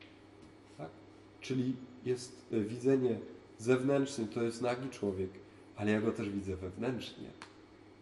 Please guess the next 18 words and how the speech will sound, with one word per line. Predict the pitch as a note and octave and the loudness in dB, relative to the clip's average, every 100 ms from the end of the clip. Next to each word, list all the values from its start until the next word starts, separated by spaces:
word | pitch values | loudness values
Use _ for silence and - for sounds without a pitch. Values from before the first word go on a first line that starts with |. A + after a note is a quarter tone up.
| - - | -20 -14
Tak? | B2+ C3+ - | -14 -14 -8
To | A2 | -8
jest | F#2+ - | -6 2
piękny | D3+ C3+ - | 4 4 0
człowiek. | G2 F#2+ G2+ - - - - - - - - - - - - - - - - - - - - - | -6 -6 -6 -8 -14 -18 -20 -20 -20 -20 -20 -20 -20 -20 -20 -20 -20 -20 -20 -20 -20 -20 -16 -10
I | |
to | A2+ C3+ | -2 2
jest | D#3 D#3+ - - | 2 0 -4 -2
coś, | B2 B2+ - - - - | 0 0 -2 -8 -10 -4
e, | A2+ | -4
co | A2+ B2+ - | -2 -2 0
oni | B2 A#2 | 0 2
mieli. | A2 F#2+ F2+ - - - - | 2 0 -2 -8 -14 -20 -10
I | - | -2
teraz, | C#3 E3 E3 - - - - - | 2 2 0 -6 -14 -18 -20 -6
e, | A#2+ A#2 A2+ | 0 2 2
papież | A2+ B2 - | 2 0 -2
przywołał | - C3+ C3+ D3 C#3 C3+ G#2 | -2 2 4 4 4 2 0